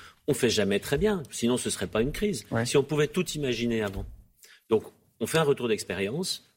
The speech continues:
Speaker 1: on
Speaker 2: Là,
Speaker 1: s'adapte,
Speaker 2: ce retour
Speaker 1: on
Speaker 2: d'expérience,
Speaker 1: modifie.
Speaker 2: c'est pas qu'on fait, on n'a pas fait très bien, c'est qu'on est passé à côté du naufrage. C'est ça ce qu'on dit dans le. Est-ce qu'on serait vraiment mieux armé aujourd'hui en vrai ?
Speaker 1: Oui.
Speaker 2: Ouais.
Speaker 1: Oui, vraiment. Vous savez, passer à côté du naufrage, <coughs> en naufrage, j'étais sur le terrain, vous le savez,
Speaker 2: C'est bien
Speaker 1: dans
Speaker 2: passé
Speaker 1: l'Est.
Speaker 2: pour le savoir.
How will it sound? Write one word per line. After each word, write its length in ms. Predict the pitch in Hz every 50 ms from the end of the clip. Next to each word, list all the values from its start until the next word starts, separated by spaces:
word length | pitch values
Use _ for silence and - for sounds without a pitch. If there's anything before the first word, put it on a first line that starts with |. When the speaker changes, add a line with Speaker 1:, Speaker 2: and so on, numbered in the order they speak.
| _ _ -
Speaker 1:
on 60 | 135
Speaker 2:
Là, 40 | 131
Speaker 1:
s'adapte, 300 | - - 110 143 151 -
Speaker 2:
ce 60 | - 156
retour 240 | 135 131 127 143
Speaker 1:
on 40 | 139
Speaker 2:
d'expérience, 80 | 120 113 151
Speaker 1:
modifie. 120 | 170 - -
Speaker 2:
c'est 60 | 143 -
pas 80 | - 131
qu'on 120 | - 123
fait, 100 | 110 127 117 - -
on 160 | - 127 117 120
n'a 120 | 120 117
pas 100 | - 123
fait 100 | 117 123
très 120 | 113 123 131
bien, 100 | 165 165
c'est 120 | 135 135
qu'on 140 | - 117 110
est 60 | 110
passé 240 | 101 113 107 104 135
à 40 | 117
côté 220 | - 110 104 113
du 100 | 104 110 104
naufrage. 380 | 113 123 - 143 127 107 - 107
C'est 80 | 117
ça 160 | 110 - 165 156
ce 60 | -
qu'on 120 | - 117
dit 120 | 107 110 107
dans 100 | 107 98
le. 220 | 95 95 101 104 - - - - -
Est-ce 100 | 135 -
qu'on 80 | - 190
serait 140 | - - 196
vraiment 260 | 151 151 151 156 156
mieux 160 | 151 147 147
armé 220 | 135 120 127 143 143
aujourd'hui 380 | 131 117 123 117 110 123 123
en 80 | 110 104
vrai ? 240 | 95 107 117 117 - - _ _ -
Speaker 1:
Oui. 200 | 226 - - - - - - _ _ _ _ -
Speaker 2:
Ouais. 160 | 120 135 151 - _ _ -
Speaker 1:
Oui, 240 | 170 196 175 113 - -
vraiment. 220 | - 143 160 156 135
Vous 60 | - - - - -
savez, 200 | - - 156 175 120
passer 220 | - 110 95 120
à 60 | 110
côté 240 | - - 104 - 113
du 40 | 101
naufrage, 500 | 95 101 92 - - 156 165 160 131 - - - - - 90
<coughs> 220 | - - 85 - -
en 160 | 101 98 101
naufrage, 500 | 104 101 92 - - 156 165 143 110 104
j'étais 300 | 95 90 104 90 - 101
sur 160 | 92 - 98 87
le 60 | 87
terrain, 360 | - 98 101 123 151 170 160
vous 100 | - 98
le 40 | 92
savez, 280 | - - 98 90 107
Speaker 2:
C'est 80 | 127 147
bien 160 | - - 131 120
Speaker 1:
dans 60 | 113
Speaker 2:
passé 120 | 120 117
Speaker 1:
l'Est. 80 | 143 170
Speaker 2:
pour 100 | - 123
le 40 | -
savoir. 280 | - 156 160 156 123